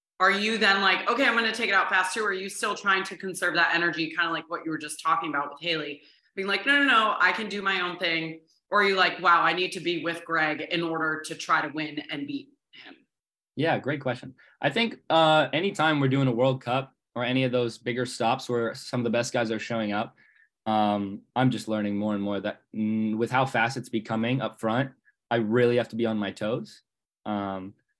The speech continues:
Speaker 2: I, it's something I stro-, still struggle with, is diving in and ripping like some of these guys do. Um, you know, Greg is a guy that can probably casually hold, like, around double O pace.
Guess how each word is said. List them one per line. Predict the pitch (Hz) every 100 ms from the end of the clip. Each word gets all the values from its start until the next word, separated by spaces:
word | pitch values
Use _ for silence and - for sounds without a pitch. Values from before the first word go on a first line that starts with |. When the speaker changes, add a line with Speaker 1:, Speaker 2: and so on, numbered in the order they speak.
| _
Speaker 2:
I, | 127
it's | 135 123
something | 143 135 120
I |
stro-, | 107 - 127 127
still | - 143 120
struggle | - 120 139
with, | 98 90 101
is | 95
diving | - 110 110 104 107
in | 101
and | 101 95
ripping | 107 101
like | 90 90
some | 104
of | 98
these | 92
guys | - 98 92
do. | 98 92 - - _ _ -
Um, | 101 98 98 98
you | 107
know, | 110 104
Greg | 110 117 117
is | 117 117
a |
guy | 107 107
that | 110 104
can | 107
probably | 110 113 113
casually | - 110 117 113 110
hold, | 101 107 113 101
like, | 95 92 _ -
around | 101 104 104
double | 98 101 101
O | 98
pace. | - 90 - -